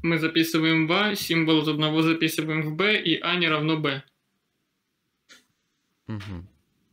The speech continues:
Speaker 1: Ну, еще, э, всякие, м, с помощью символов итера-, и, и, э,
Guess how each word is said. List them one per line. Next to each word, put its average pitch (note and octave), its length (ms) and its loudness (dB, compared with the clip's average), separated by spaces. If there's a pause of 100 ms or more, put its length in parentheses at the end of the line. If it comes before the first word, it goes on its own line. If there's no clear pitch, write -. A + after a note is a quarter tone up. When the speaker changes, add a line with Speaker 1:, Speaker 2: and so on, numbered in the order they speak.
(640)
Speaker 1:
Ну, A#3 160 6
еще, G3+ 1200 6
э, - 20 2
всякие, F3 640 2
м, D#3+ 840 -2
с - 80 -8
помощью E3+ 440 0
символов E3 580 2 (1000)
итера-, F3+ 420 0
и, F3+ 60 2
и, - 320 0
э, D#3+ 520 2